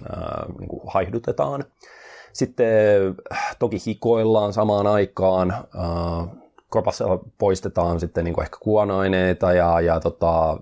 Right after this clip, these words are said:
silleen se auttaa myös niinku tollaseen, siinä on niinku hyötyjä on just niinku, et verenpaineelle ja, ja tolleen. Ö, mitään tällaisia, siellä oli se yksi tutkimus, missä oli niinku jollain ihan, ihan, se oli se protokolla siinä,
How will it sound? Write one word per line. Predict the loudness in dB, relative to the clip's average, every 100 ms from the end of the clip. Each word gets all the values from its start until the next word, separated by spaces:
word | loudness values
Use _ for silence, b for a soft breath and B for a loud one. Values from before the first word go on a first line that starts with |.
| -12 -12
silleen | -8 -4 -4 -2
se | -4 -6 -18 -10 -4
auttaa | -4 -2 0
myös | 0 -2
niinku | -2 -2 -2
tollaseen, | 0 2 4 2 0 _ B B B B B B B
siinä | 0 2
on |
niinku | 2 2
hyötyjä | 2 0 0 -2 0
on | -2
just | -4
niinku, | -4 -4 -6 -6 -6
et | -4 -2 2
verenpaineelle | 4 4 2 0 0 0 0 -2 -2 0 0 0 0
ja, | -2 -2 0 -2
ja | -4 -8
tolleen. | -4 -2 0 -2 -4 _ B B B B B B -8 -2
Ö, | 2 2
mitään | 2 2 0 2
tällaisia, | 0 2 2 2 0 -8 _ -14
siellä | -2 2 2
oli | 2
se | 2
yksi | 2 0 0
tutkimus, | -2 0 -2 0
missä | 0 0 0
oli | 2 2
niinku | 2
jollain | 4 2 0
ihan, | 0 -2 -4
ihan, | -10 -6 -6 -6 -8
se | 0
oli | 0 2
se | -2
protokolla | -2 0 0 0 0 0
siinä, | 0 -2 -2